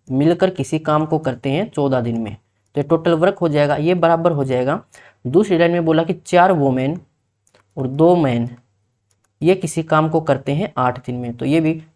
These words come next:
वर्क है, तो वर्क तो बराबर है, इनको बराबर रख लिया। दो से कैंसिल कर लेते हैं, दो चौका आठ, दो सत्ते चौदह, सात की मल्टीप्लाई करेंगे, सात दूनी चौदह एम, सात डब्ल्यू और ये सोलह डब्ल्यू प्लस में आठ एम।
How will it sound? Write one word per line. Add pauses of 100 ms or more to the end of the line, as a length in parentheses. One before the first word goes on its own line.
वर्क
है,
तो
वर्क
तो
बराबर
है,
इनको
बराबर
रख
लिया। (340)
दो
से
कैंसिल
कर
लेते
हैं,
दो
चौका
आठ,
दो
सत्ते (400)
चौदह,
सात
की
मल्टीप्लाई
करेंगे, (320)
सात
दूनी
चौदह
एम, (320)
सात (520)
डब्ल्यू (100)
और
ये
सोलह (360)
डब्ल्यू
प्लस
में (100)
आठ (360)
एम।